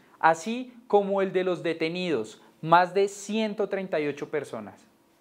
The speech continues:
La respuesta oficial ante la indignación ciudadana por la brutalidad policial devela el propósito de su reacción: causar terror, intimidar, desalentar solidaridades,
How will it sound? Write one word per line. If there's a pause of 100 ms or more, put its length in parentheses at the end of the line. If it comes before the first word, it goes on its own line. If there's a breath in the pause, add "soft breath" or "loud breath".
(120)
La
respuesta
oficial
ante
la
indignación
ciudadana
por
la
brutalidad
policial (280 loud breath)
devela
el
propósito
de
su
reacción: (320 soft breath)
causar
terror, (160)
intimidar, (300 soft breath)
desalentar
solidaridades,